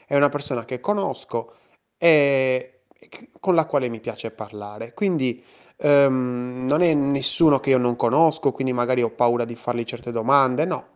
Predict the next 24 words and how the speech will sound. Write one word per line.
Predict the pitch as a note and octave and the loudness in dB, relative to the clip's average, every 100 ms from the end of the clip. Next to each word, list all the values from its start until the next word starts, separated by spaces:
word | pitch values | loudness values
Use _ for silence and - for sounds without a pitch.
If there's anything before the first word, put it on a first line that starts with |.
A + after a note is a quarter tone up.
| _ - | _ -10
lo | D#3+ - | -4 -2
conosco | B3 G3 A#2 - - B2 - | -2 -2 -4 -8 -4 -4 -2
e | - B2+ B2 B2 B2 | -4 0 2 2 0
sicuramente | - D3+ E3 E3+ F#3 E3+ B2+ A#2+ - - _ _ _ | -6 -4 -2 0 -2 -2 -2 -2 -4 -16 _ _ _
questa | - C#3+ - E3+ | -4 0 2 4
cosa | F#3+ E3+ C3 A#2+ | 6 6 6 4
è | |
una, | A#2+ A#2 A2+ A2 A2 A2 | 2 0 0 0 -2 -4
mm, | G#2+ G#2+ G#2+ - - _ _ - _ - | -6 -10 -12 -16 -20 _ _ -20 _ -10
rende-, | D3+ D#3 C#3 C3 C3 - | 0 2 2 -2 -6 -12
renderà | C#3+ D3 D#3 D#3+ B2+ | -4 0 2 4 4
il | C3+ F3 | 4 -2
video | D3 C#3+ E3 B2 | -4 -4 0 0
anche | A#2 B2+ A#2+ A#2 - _ | 0 -2 -4 -6 -8 _
diverso | C#3 C3 E3 D#3+ G#2 - - G#2+ | -8 -2 2 2 0 -4 -4 -6
rispetto | B2 A#2+ C3 A#2 A#2+ A2+ - _ _ | -8 -6 -4 0 0 0 -6 _ _
a | C3 | -6
tutti | C3 B2+ | -4 -2
gli | B2+ | 4
altri | B2 A#2 A#2+ | 4 4 0
dove | A#2 A2+ A#2 A#2 A2+ - _ _ _ _ _ - | 0 2 2 2 0 -8 _ _ _ _ _ -10
i | C3+ | -10
due | A#2+ C#3 | 2 2
professoroni | C3+ B2+ - B2+ - C3 B2+ B2+ B2 A#2+ A#2 A2+ - | 4 -2 -4 -6 0 2 4 4 4 2 -2 -4 -8